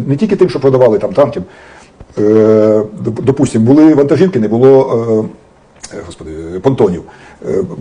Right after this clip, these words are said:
бу-, е, вантажівок не було шин, були, е, снаряди, не було відповідних стволів. Коротше, було роз'єднано все.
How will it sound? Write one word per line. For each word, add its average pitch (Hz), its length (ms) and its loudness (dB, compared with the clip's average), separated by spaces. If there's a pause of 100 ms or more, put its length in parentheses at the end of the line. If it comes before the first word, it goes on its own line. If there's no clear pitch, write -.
(560)
бу-, 139 220 0
е, - 0 -
вантажівок 139 560 4
не 139 60 0
було 143 180 2
шин, 107 240 0 (520)
були, 160 440 4 (380)
е, 120 40 0
снаряди, 151 500 0
не 117 100 0
було 143 180 4
відповідних 143 600 0
стволів. 120 440 0 (440)
Коротше, - 320 -4 (140)
було 139 260 2
роз'єднано 156 560 2
все. - 200 -6